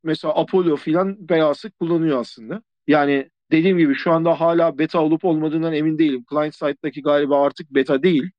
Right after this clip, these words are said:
Ama şey, ama nispeten yeni bir şey.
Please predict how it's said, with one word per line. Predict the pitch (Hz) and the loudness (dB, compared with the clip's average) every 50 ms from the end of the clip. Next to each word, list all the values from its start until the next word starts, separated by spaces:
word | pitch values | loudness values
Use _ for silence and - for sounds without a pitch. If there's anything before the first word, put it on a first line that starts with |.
| _ _ _ _ | _ _ _ _
Ama | 160 160 170 175 170 165 170 - _ _ _ _ _ _ _ - | 0 2 4 4 4 4 2 0 _ _ _ _ _ _ _ -8
şey, | - - 180 156 123 - - _ _ _ _ _ _ _ _ _ _ _ _ _ _ _ _ _ _ _ | -4 -2 0 0 -2 -4 -8 _ _ _ _ _ _ _ _ _ _ _ _ _ _ _ _ _ _ _
ama | - 170 180 208 226 226 208 - _ _ _ | -2 0 0 0 0 -2 -4 -8 _ _ _
nispeten | - 185 190 175 - - 156 151 196 196 208 | -2 -2 -2 -2 0 -2 -2 0 2 0 2
yeni | 196 180 175 175 180 175 151 - _ | 2 2 4 4 2 2 0 -2 _
bir | - 131 | -10 -10
şey. | 117 - 170 214 277 | -4 -2 -2 -2 -2